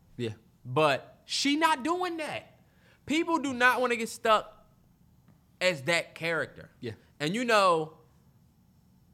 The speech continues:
Speaker 2: once you become that, like, what, we haven't seen Robert Downey Junior do much since.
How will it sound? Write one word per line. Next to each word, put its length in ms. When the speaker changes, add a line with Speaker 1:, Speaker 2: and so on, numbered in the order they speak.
Speaker 2:
once 400
you 80
become 800
that, 340
like, 140
what, 260
we 140
haven't 220
seen 220
Robert 280
Downey 240
Junior 260
do 140
much 600
since. 720